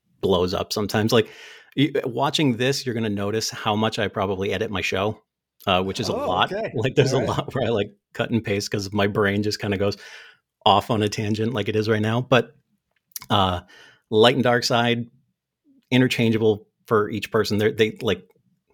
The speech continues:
Speaker 1: they can use a little bit of the, the light, a little bit of the dark. And, um,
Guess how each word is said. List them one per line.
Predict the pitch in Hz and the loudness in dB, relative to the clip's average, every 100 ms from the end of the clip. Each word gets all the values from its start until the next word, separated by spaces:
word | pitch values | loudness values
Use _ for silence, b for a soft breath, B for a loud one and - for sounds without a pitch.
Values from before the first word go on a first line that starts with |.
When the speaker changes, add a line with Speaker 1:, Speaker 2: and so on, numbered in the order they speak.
| _ | _
Speaker 1:
they | 113 | -6
can | 98 107 | 0 2
use | 127 | 2
a | 131 | 2
little | 123 113 | 0 0
bit | 117 | -2
of | |
the, | 117 - - | -2 -14 -6
the | 113 | -2
light, | 113 117 117 | 0 0 0
a | 117 | -2
little | 113 | -2
bit | 113 | -2
of | 110 | -2
the | |
dark. | 117 113 107 - B B B B - | 0 0 -2 -8 B B B B 0
And, | 107 107 104 | 4 4 4
um, | 101 98 95 95 92 | 4 2 2 0 -2